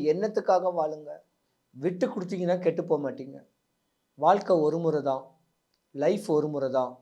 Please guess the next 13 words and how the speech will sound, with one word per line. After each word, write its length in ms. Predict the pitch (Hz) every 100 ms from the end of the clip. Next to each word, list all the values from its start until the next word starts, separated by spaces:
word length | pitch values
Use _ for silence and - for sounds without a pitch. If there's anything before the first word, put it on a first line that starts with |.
| _ _ _ _ _ _
ரசிச்சு 520 | 151 170 175 214 - 208
ருசிச்சு 500 | 160 180 180 240 - 214 -
சந்தோஷமா 680 | 165 185 214 214 214 208 202
வாழுங்க. 360 | 175 156 147 139 139 _ _ _ _ -
இல்லறத்தோட 720 | 170 226 247 226 - 214 214 214
பின்னி 360 | - 220 226 226
பிணைந்து 540 | 226 180 185 214 214 202
வாழுங்க. 400 | 180 170 165 143 131 - _ _ _ _ _ -
ஏற்ற 400 | 185 233 233 226
தாழ்வுகள் 580 | 226 190 202 202 196 180
இருக்கத்தான் 480 | 170 190 - 185
செய்யும். 440 | 185 175 156 151 151 _ _ _ _ _ _ _ _ _ -
அரசியலுக்காகவும் 1120 | 156 220 - 240 220 214 190 180 180 180 185